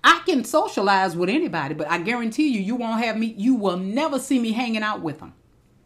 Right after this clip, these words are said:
And, and I can share this, and I'm surprised I, I, I remember this, but I guess the Holy Spirit want me to share it.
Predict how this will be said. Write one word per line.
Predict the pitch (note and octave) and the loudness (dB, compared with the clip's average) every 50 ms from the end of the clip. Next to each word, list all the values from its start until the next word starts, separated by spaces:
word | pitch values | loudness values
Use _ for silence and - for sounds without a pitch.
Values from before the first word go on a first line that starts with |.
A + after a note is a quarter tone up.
| _ _ _ _ _ _ - - - - - - | _ _ _ _ _ _ -20 -20 -20 -20 -14 -6
And, | B3+ A#3 A#3 B3 - - | -4 -2 -2 -2 -2 0
and | A3+ A3+ A#3 | -2 0 2
I | - B3+ - | 2 2 2
can | - - B3 G#3 | 2 2 -2 -2
share | G3 - - C4+ C4+ C4+ C4+ | 0 0 2 2 2 2 0
this, | G#3+ F#3+ D3+ B2+ B2+ - - - _ - | 0 0 -2 -2 -4 -8 -12 -16 _ -4
and | F#3 E3 - | -4 -4 -2
I'm | - G#3+ C#4+ F4+ | 0 -2 -2 -2
surprised | - - F3 - C#4 B3+ A#3+ A#3+ A#3+ A#3 - | -2 -6 -4 0 0 2 2 2 0 -2 -2
I, | A3 B3+ A#3 - B3 B3+ A#3 A3+ - | 0 0 0 0 -2 -4 -4 -4 -4
I, | G#3+ A#3+ | -4 -2
I | A#3+ | -2
remember | B3 B3 A#3+ C4+ E4+ F4 B3+ E3 | 0 0 2 2 2 2 0 0
this, | E3 E3+ E3 E3 | 0 -2 -4 -2
but | - F3+ | -4 -6
I | F3+ | -4
guess | F3+ F3+ A3+ B3 B3 | -4 -4 -6 -8 -6
the | - A3 | -6 -4
Holy | G#3+ A#3+ A#3+ B3 A3+ | -4 -2 -2 -4 -6
Spirit | A3 - C4 C#4+ D4+ C#4 A3+ | -6 -4 -4 -4 -4 -4 -4
want | G#3 G#3+ G#3+ - | -4 -4 -6 -4
me | G#3 G#3 | -6 -6
to | F#3 F#3 | -6 -6
share | - - D4 D#4+ F4+ E4+ D4 | -4 -2 -2 -2 -2 -2 -4
it. | C4 C4 | -6 -8